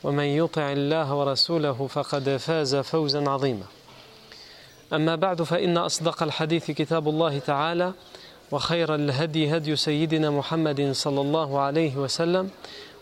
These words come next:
وشر الأمور محدثاتها، وكل محدثة بدعة،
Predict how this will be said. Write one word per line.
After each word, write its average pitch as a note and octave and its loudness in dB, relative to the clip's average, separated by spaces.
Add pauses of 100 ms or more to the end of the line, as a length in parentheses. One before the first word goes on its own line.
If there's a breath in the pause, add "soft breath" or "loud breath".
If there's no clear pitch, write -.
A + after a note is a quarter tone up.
وشر E3+ 0
الأمور D#3+ 2
محدثاتها، D#3 -2 (480 loud breath)
وكل E3 2
محدثة D3+ 0
بدعة، C#3 0